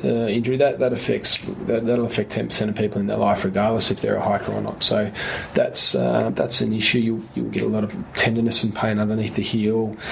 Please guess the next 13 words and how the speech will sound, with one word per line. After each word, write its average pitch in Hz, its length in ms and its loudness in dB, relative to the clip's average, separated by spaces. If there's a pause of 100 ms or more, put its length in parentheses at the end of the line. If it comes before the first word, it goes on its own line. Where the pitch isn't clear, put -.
(180)
It'll 113 200 2
be 104 920 2
pretty 113 200 0
stiff 120 340 2
after 107 280 2
you've 101 400 -2
been 101 240 0
sitting 104 340 0
down 113 260 2
and 104 100 0
immobilised, 117 720 2
and 104 100 2
then 107 260 0